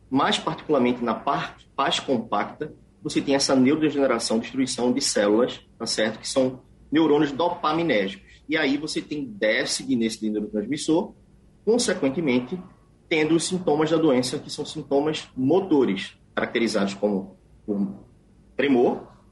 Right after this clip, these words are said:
bradicinesia, instabilidade postural e rigidez, que são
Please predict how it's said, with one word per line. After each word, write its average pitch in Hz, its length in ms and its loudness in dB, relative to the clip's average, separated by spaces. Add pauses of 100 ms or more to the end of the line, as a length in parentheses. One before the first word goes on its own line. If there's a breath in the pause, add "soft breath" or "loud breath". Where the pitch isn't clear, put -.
(460)
bradicinesia, 123 1080 0
instabilidade 113 500 -2
postural 139 720 0 (180)
e 185 100 0
rigidez, 156 540 0
que - 120 -16
são 135 260 -4